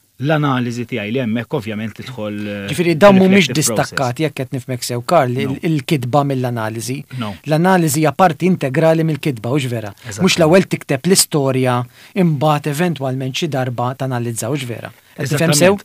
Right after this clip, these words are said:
Speaker 1: U stajt nagħmel hekk, em, kif diġà għadna għax self-study.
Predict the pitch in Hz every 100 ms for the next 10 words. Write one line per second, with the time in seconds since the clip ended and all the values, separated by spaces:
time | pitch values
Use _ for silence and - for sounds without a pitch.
0 | - 143 - 202 185 156 135 127 104 107
1 | - - - - 127 123 120 117 117 113
2 | 170 135 123 151 135 156 139 165 180 -
3 | - _ - 143 139 - 151 107 82